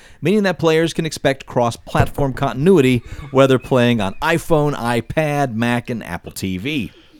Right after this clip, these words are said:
Monthly pricing for Arcade is set at four ninety-nine a month and comes with family access for up to six separate family profiles on a single subscription account.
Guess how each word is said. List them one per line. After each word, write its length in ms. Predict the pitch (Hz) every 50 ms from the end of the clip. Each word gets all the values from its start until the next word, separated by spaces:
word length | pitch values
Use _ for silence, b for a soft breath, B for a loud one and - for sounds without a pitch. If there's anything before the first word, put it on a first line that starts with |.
| b b b b b b b b b
Monthly 240 | 113 127 - 120 104
pricing 460 | - 135 143 151 156 - - 151 165
for 180 | - - - -
Arcade 420 | 110 104 - - 113 110 143 170
is 120 | 196 -
set 160 | - 135 110 104
at 80 | -
four 260 | - - 123 117 117
ninety-nine 480 | 110 110 104 101 95 95 92 90 85 82
a 60 | 85
month 320 | 92 135 190 226 202 - - b b b b b b b b b b b b
and 140 | 101 113 107
comes 280 | - 123 135 139 113
with 100 | 127 120
family 340 | - - 120 120 120 127 98
access 380 | 104 113 113 - - 120 117 -
for 160 | - - 113
up 100 | 117 -
to 60 | - 131
six 440 | - - - 208 208 208 - - -
separate 480 | - - - 156 160 - - 180 160 -
family 380 | - - 143 147 156 156 156
profiles 640 | 139 - - 185 214 202 - 123 117 110 110 120 123 113
on 140 | 110 107
a 80 | 113 117
single 380 | - - 127 123 127 131 135 -
subscription 560 | - 160 147 - - 104 92 - - 92 98
account. 340 | - - 147 143 107 -